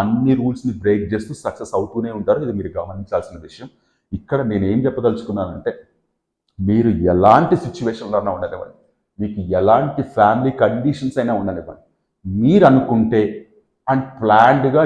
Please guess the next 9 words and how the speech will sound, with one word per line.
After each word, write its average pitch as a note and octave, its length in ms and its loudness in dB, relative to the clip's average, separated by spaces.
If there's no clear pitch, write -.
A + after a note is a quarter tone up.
డిసిప్లిన్డ్గా D3 800 -2
కష్టపడితే G2+ 580 -2
ఖచ్చితంగా A#2+ 720 -2
సక్సెస్ - 420 -6
అవుతారు F#2+ 460 2
అని G2 120 -2
చెప్పడమే A#2 520 0
నా E2+ 40 -6
మెయిన్ G#2+ 280 0